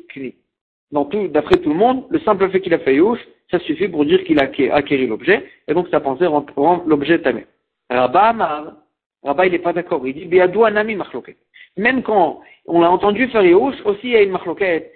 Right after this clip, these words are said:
Est-ce que c'est un vrai Yehush ou pas ? Il y a une Machloket. Est-ce que c'est un vrai Yehush ou pas ? Et là, ça dépend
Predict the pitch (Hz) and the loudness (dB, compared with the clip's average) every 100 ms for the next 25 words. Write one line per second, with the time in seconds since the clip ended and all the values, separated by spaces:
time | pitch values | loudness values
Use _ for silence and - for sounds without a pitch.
0 | _ 160 - 208 196 165 156 180 185 170 | _ -12 -8 -8 -2 -2 2 2 6 6
1 | 220 262 - 165 - - _ _ _ _ | 4 -4 -8 -10 -10 -10 _ _ _ _
2 | _ _ 156 165 170 165 175 233 - _ | _ _ -4 -2 -2 -2 -2 -2 -4 _
3 | _ - 156 202 190 175 175 185 165 180 | _ -16 -2 0 2 0 4 6 6 0
4 | - 123 175 269 320 - - 190 220 220 | -6 -4 0 0 -2 -14 -6 0 2 0
5 | 185 160 185 214 220 | -4 -4 -2 -2 -4